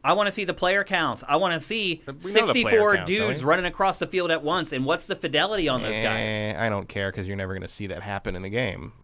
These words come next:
Speaker 2: Like, that'd be a cool demo, like, what, kinda what they just did with the Nazis versus <laughs> shock battle guys.
Speaker 1: <laughs>
Speaker 2: But it's like,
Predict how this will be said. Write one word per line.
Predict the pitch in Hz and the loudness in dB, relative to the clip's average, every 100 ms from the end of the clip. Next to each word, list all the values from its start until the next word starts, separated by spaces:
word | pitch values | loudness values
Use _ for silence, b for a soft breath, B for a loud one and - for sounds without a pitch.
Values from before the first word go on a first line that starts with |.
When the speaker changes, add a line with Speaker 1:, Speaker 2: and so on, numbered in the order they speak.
| _ - | _ -10
Speaker 2:
Like, | 92 | -4
that'd | 110 | -2
be | 110 | -2
a | |
cool | - 135 104 | 0 0 -2
demo, | 101 107 120 95 92 | -2 0 2 0 -2
like, | 107 98 | -4 -4
what, | 101 | -4
kinda | 120 104 | -2 -2
what | 98 | -2
they | 104 | -4
just | 98 - | -6 -4
did | 101 | -4
with | 98 | -4
the | 95 92 - | -4 -8 -8
Nazis | 92 101 98 104 92 | -6 -4 -4 -6 -6
versus | 98 - 92 - - - | -6 -6 -12 -16 -20 -16
<laughs> | - - | -10 -6
shock | - - - 113 | -4 -2 -4 2
battle | 110 104 98 | 2 2 -2
guys. | 101 165 170 | 2 4 4
Speaker 1:
<laughs> | 110 | 2
Speaker 2:
But | 107 | -2
it's | 107 | 0
like, | 113 107 | 0 0